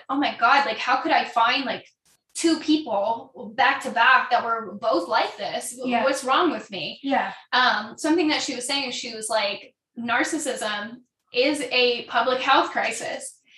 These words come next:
Speaker 2: Yeah, wow.
Speaker 1: And she was saying this because she was like, "It's not what we think it is. It's not this whole, like, oh, we all have our phones, so, like, let's take selfies of ourselves." Like, people think, "Oh, like, that girl's narcissistic. She's taking photos of herself," or, like, "That guy's narcissistic. He's taking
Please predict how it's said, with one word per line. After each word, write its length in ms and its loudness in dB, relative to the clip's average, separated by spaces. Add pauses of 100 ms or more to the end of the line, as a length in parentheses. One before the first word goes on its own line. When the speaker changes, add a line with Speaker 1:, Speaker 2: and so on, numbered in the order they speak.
(120)
Speaker 2:
Yeah, 520 -2
wow. 500 -2
Speaker 1:
And 180 0
she 220 0
was 140 -2
saying 320 0
this 160 0
because 200 -6
she 140 -4
was 140 -4
like, 360 -2
"It's 200 0
not 200 2
what 120 -2
we 120 0
think 220 -8
it 100 -8
is. 220 -6
It's 140 -12
not 200 -2
this 160 -4
whole, 200 0
like, 240 -2
oh, 120 4
we 120 2
all 160 6
have 160 2
our 260 2
phones, 380 -2
so, 80 -10
like, 180 -8
let's 220 -4
take 140 -8
selfies 680 -6 (320)
of 140 -2
ourselves." 520 -6
Like, 140 -14
people 240 0
think, 240 -4
"Oh, 140 4
like, 180 -2
that 240 2
girl's 240 2
narcissistic. 580 -4
She's 180 -6
taking 280 -2
photos 300 2
of 40 -10
herself," 480 -2
or, 60 -8
like, 240 -6
"That 160 2
guy's 200 0
narcissistic. 600 -4
He's 220 -14
taking 480 -10